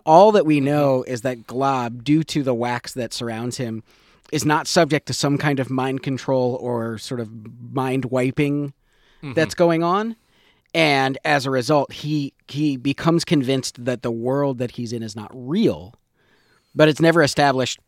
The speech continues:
Speaker 1: what the real world is, where he is, um, how in on it the figures of authority are.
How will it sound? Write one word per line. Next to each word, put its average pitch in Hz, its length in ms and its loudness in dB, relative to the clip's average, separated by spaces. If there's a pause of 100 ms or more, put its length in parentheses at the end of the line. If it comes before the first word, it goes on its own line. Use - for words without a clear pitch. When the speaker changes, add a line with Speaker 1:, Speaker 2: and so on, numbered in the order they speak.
Speaker 1:
what 127 680 0
the 151 80 -2
real 131 260 0
world 127 360 0
is, 214 340 4
where 127 200 -2
he - 260 -10
is, 185 560 2 (400)
um, 110 560 -4 (580)
how 160 640 8
in 147 160 0
on 156 180 2
it 160 180 -2
the 123 540 -4
figures 143 380 0
of 113 80 -2
authority 190 500 6
are. 147 400 4